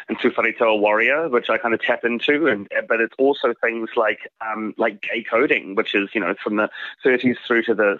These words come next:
sixties, um, the Hays Code, where basically, um, anything in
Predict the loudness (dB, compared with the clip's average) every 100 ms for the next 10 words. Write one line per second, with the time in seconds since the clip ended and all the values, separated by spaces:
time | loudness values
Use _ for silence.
0 | -4 -6 -4 -2 -2 -2 -10 -8 -4 -2
1 | -2 0 0 0 0 0 0 -6 -10 -20
2 | -20 _ 0 0 -2 -4 0 2 2 -2
3 | -8 -2 -2 -2 -6 0 2 2 2 0